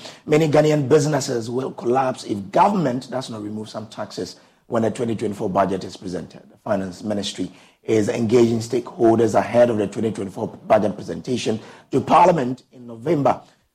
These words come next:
According to President of guta, Doctor Joseph Obeng, so many businesses are on the ver-,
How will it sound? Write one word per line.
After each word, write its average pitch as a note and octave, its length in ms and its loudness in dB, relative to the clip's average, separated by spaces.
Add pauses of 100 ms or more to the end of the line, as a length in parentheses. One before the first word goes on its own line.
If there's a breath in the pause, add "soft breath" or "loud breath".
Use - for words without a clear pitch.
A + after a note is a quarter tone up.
According D#3 340 -4
to D3+ 80 -10
President C#3+ 480 0
of A#2 120 -2
guta, G#2+ 400 -2
Doctor A#2+ 260 -6
Joseph G#2+ 360 -2
Obeng, A#2 500 2
so C#3 200 4
many C3 260 4
businesses B2 760 2
are A#2 220 4
on A#2+ 80 0
the A#2 120 -2
ver-, C3+ 340 0